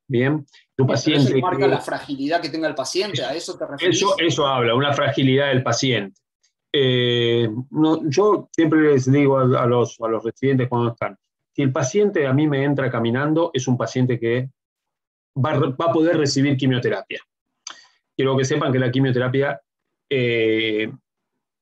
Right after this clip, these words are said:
Speaker 1: no es algo lindo y de recibir, porque los pacientes sufren de recibir radioterapia, ¿no? Pero por eso tenemos que dar la radioterapia, eh, la, perdón, la quimioterapia al paciente que es necesario. Un metastásico de inicio con una gran carga tumoral,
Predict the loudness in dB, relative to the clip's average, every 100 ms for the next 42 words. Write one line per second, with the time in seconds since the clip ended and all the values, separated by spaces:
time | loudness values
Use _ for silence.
0 | 0 0 2 0 0 0 -2 -2 -4 -4
1 | -2 0 0 0 -2 0 0 2 2 2
2 | 2 2 0 0 0 0 0 -2 -2 -2
3 | -2 -2 -2 0 -2 -4 -2 0 2 0
4 | -2 0 -2 -4 -4 -2 -2 -2 -2 -2
5 | -2 -6 -6 -12 -10 -8 -8 -10 _ _
6 | _ -6 -2 0 0 -2 -2 0 0 -2
7 | -4 -4 _ _ -4 -2 -2 -4 -8 _
8 | -6 -2 0 0 0 -2 -4 -2 -2 0
9 | -2 -2 -2 -2 -2 0 2 2 0 0
10 | 0 -2 -4 _ _ _ _ -6 -4 -2
11 | -2 0 2 2 0 -2 -4 _ -4 0
12 | 0 0 -2 -2 -2 0 0 0 -2 -4
13 | -4 -4 -2 0 2 2 2 2 0 0
14 | -2 -2 0 2 0 -2 -2 -2 -2 -2
15 | -2 0 0 0 0 0 -2